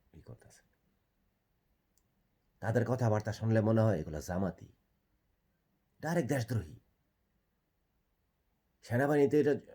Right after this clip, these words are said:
সদস্যগুলো, আহ, এ, আহ, সাম-, ইয়া, যতগুলা এক্স সদস্য আছে, মানে, কি বলে এগুলাকে, কি বলে, অবসরপ্রাপ্ত, তার নাইনটি পার্সেন্ট দেশদ্রোহী। বিশ্বাস যদি না হয়,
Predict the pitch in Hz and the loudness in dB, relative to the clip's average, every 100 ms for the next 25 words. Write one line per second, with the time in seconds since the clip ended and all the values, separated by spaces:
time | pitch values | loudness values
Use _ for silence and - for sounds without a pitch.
0 | - - - 120 120 - 123 139 110 95 | -20 -20 -10 -2 0 0 2 2 0 -2
1 | 98 90 - 117 110 107 92 - 123 120 | -6 -6 -2 -2 -2 -4 -6 -4 -2 -2
2 | 113 104 80 80 107 120 107 104 110 - | 0 0 -2 -2 -2 -2 0 2 2 0
3 | - 101 107 107 92 - 95 92 85 85 | -2 -2 -2 -4 -6 -4 -4 -2 -4 -6
4 | _ _ _ 92 85 82 78 - - - | _ _ _ -10 -4 -4 -4 -8 -14 -20
5 | _ _ 80 - 60 - _ _ _ _ | _ _ -18 -16 -18 -20 _ _ _ _
6 | _ _ _ _ - 117 127 117 117 110 | _ _ _ _ -6 0 0 2 2 2
7 | 107 90 107 139 _ _ _ _ _ _ | 0 0 0 0 _ _ _ _ _ _
8 | _ _ _ _ _ _ _ _ _ _ | _ _ _ _ _ _ _ _ _ _
9 | 196 127 147 202 220 190 190 147 127 110 | -4 0 2 4 4 4 6 6 6 4
10 | 92 76 - _ _ _ _ _ _ _ | 0 -4 -20 _ _ _ _ _ _ _
11 | _ _ _ _ _ _ _ _ _ _ | _ _ _ _ _ _ _ _ _ _
12 | _ _ _ - 147 156 131 147 160 160 | _ _ _ -10 -4 0 2 4 4 4
13 | 156 196 | 2 0